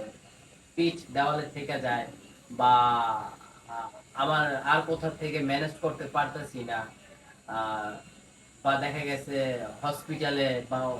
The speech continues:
অমুক, তখনই বললাম একটা শখের জিনিস বিক্রি করে দেয়। তা আমি ভাবলাম এটা খালি খায়, খালি খায়, তেলের মতো খালি টাকা খায়।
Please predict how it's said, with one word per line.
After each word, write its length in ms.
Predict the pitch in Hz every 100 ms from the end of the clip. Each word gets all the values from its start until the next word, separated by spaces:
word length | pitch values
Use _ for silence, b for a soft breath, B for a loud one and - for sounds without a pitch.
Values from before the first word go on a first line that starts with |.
| 131
অমুক, 280 | 147 143 139 - - - - - -
তখনই 360 | 208 214 240 240
বললাম 220 | 220 214
একটা 240 | 196 -
শখের 380 | - 151 151 165
জিনিস 300 | 143 180 185 - - - - - - 143
বিক্রি 240 | 160 180
করে 220 | 151 139 123
দেয়। 220 | - - - - - - - _ _
তা 60 | 170 175
আমি 120 | 208
ভাবলাম 420 | 202 190 185 185 175
এটা 320 | 160 175 175 175 170 160 135 131 - - - - -
খালি 180 | 151 175 - -
খায়, 260 | 135 131 -
খালি 160 | 160 170 -
খায়, 200 | 120 110 - 156 160 -
তেলের 260 | - 175 190
মতো 140 | 185 170
খালি 240 | 160 160 156
টাকা 260 | 151 156 -
খায়। 200 | 120 -